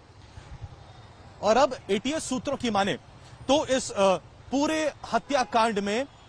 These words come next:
अब के suspended एपीआई सचिन वजे और उनके तीन या चार साथी थे, उनका बहुत अहम रोल रहा है। ये भी बात सामने आ रही है कि थाने की क्रीक में धकेलने से पहले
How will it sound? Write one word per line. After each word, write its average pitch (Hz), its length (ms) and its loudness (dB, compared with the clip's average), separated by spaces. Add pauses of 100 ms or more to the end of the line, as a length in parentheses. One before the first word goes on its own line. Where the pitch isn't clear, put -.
(340)
अब 202 100 4
के 269 180 -6
suspended 262 540 -2
एपीआई 226 380 -2
सचिन 233 340 -4
वजे 220 360 -4 (160)
और 226 140 2
उनके 240 280 -4
तीन 254 280 -6
या 254 140 -2
चार 247 360 0
साथी 240 600 -6
थे, 233 220 -2 (300)
उनका 262 400 2
बहुत 208 580 -2
अहम 233 320 -2
रोल 220 360 0
रहा 202 400 0
है। 180 180 -4 (580)
ये 196 160 0
भी 285 100 0
बात 233 260 0
सामने 233 320 0
आ 208 140 0
रही 226 280 -4
है 220 180 -2 (400)
कि 262 260 -2 (640)
थाने 233 280 2
की 254 160 -4
क्रीक 269 440 -2
में 277 140 0
धकेलने 247 540 -2
से 254 140 0
पहले 226 400 0